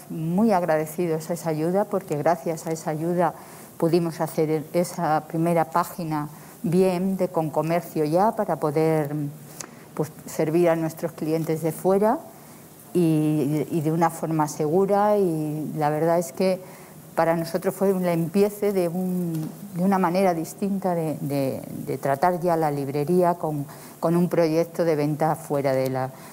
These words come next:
del propio ámbito de la librería. Luego, en el dos mil diecinueve, sí hicimos una de las, mm, cosas que creo que es, ha sido fundamental también, que ha sido cambiar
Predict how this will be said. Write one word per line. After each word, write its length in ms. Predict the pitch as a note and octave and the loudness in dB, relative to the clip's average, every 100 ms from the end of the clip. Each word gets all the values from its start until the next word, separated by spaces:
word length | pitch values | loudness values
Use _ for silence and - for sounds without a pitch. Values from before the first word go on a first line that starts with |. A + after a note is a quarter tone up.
| - | -2
del 160 | D3+ | -2
propio 400 | D3 D#3 D3 D#3 | 0 0 2 2
ámbito 360 | D#3 D#3 D3 C#3+ | 2 0 -4 -4
de 120 | C#3+ | -2
la 140 | C3+ C3 | -2 -2
librería. 560 | C3 B2+ B2+ B2+ B2 - - - - - - - - | -4 -4 -4 -4 -6 -10 -18 -18 -18 -18 -20 -16 0
Luego, 460 | E3+ F#3 G3 B3 B3 - | 4 4 4 2 -2 -6
en 180 | F#3 F3 | -2 0
el 160 | E3 D#3+ | 2 2
dos 200 | D#3+ F3 | 0 0
mil 580 | F3+ F3+ E3+ D#3 D#3 D#3+ - - | 0 2 2 2 0 -4 -8 -2
diecinueve, 720 | E3 D#3+ D#3+ F3 G3 A3 D#4 F4+ - - - - - - - - - - | 0 0 0 2 4 4 2 -2 -14 -20 -20 -20 -20 -20 -20 -20 -20 -14
sí 260 | - A3 F#3+ | -2 2 2
hicimos 500 | F#3+ G#3 G#3 G#3 G3+ | 2 0 0 0 -2
una 180 | F#3 | 0
de 120 | F3+ E3+ | 2 4
las, 760 | E3 D#3+ E3 - - - - | 4 2 0 -8 -14 -14 -12
mm, 560 | F3 D#3+ D#3 D#3+ - - | -8 -6 -6 -8 -12 -4
cosas 320 | F#3 F#3 G#3 | -2 0 -4
que 160 | - E3+ | -4 -6
creo 360 | F#3+ F3+ F3+ | 0 2 2
que 140 | F3+ F3 | 2 -2
es, 200 | E3+ - | -4 -6
ha 100 | F3 | -4
sido 240 | - E3 | 0 0
fundamental 720 | E3 D#3+ D3+ D3+ D3+ E3 E3 | 0 -2 -2 0 -2 0 -2
también, 460 | D#3+ D3+ D#3 F#3 A3+ | -2 -4 -2 0 0
que 100 | F#3 | -2
ha 40 | |
sido 280 | E3+ F#3+ F3+ | -2 0 0
cambiar 540 | E3+ E3 E3 F3+ F#3+ | 2 0 4 4 4